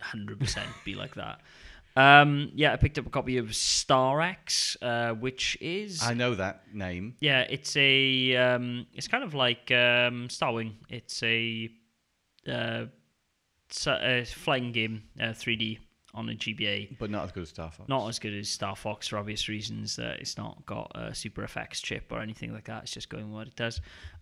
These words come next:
Speaker 1: And I got, um, Iridion three D as well, which is, uh, a similar premise.
Speaker 2: Hmm.
Speaker 1: Uh,
Speaker 2: Yeah, yeah, I've
Speaker 1: just
Speaker 2: heard
Speaker 1: because
Speaker 2: that,
Speaker 1: it
Speaker 2: so,
Speaker 1: was
Speaker 2: yeah.
Speaker 1: boxed, uh, the Iridion two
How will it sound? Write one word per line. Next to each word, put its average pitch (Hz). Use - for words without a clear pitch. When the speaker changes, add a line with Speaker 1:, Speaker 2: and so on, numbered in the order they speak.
Speaker 1:
And 127
I 123
got, 139
um, 127
Iridion 147
three 131
D 123
as 104
well, 110
which 113
is, -
uh, -
a -
similar 107
premise. 101
Speaker 2:
Hmm. 95
Speaker 1:
Uh, -
Speaker 2:
Yeah, 113
yeah, 101
I've 95
Speaker 1:
just -
Speaker 2:
heard 110
Speaker 1:
because -
Speaker 2:
that, -
Speaker 1:
it 113
Speaker 2:
so, 117
Speaker 1:
was 113
Speaker 2:
yeah. 113
Speaker 1:
boxed, -
uh, 113
the 113
Iridion 110
two 131